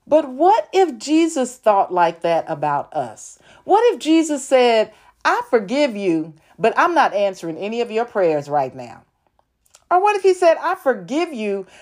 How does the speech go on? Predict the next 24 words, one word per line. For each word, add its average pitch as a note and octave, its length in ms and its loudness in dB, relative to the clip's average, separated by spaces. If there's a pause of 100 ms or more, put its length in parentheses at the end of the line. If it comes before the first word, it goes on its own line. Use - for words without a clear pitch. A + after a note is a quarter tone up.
but - 200 0
you're A#4+ 180 4
gonna C#4 100 2
have B3 200 2
to E3+ 100 -4
suffer A#3 540 2
a E3+ 100 4
little E3+ 220 -4
bit D#3 260 -6
first"? C#3+ 720 -2 (880)
No, F#4+ 720 0
we G4+ 120 4
don't G4 280 0
want F4 300 -2
Jesus E4 320 -8
to C#4+ 140 -8
be D4 360 -8
<laughs> C#4 160 -10
that B3+ 200 -2
way A3+ 220 -2
with G#3 260 -4
us. D3+ 340 -6 (260)
So D4 260 0
why E4+ 480 -2